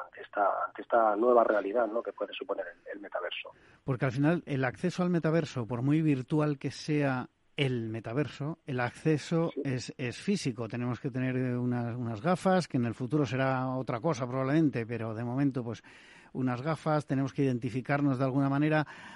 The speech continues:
Speaker 2: Hay incluso, eh,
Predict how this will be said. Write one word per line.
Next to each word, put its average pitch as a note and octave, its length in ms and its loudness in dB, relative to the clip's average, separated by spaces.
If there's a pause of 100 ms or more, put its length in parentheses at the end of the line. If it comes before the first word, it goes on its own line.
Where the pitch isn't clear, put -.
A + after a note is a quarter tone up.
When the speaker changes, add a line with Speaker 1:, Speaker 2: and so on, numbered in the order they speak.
(140)
Speaker 2:
Hay D3+ 540 4
incluso, C#3 680 0 (300)
eh, B2 640 -2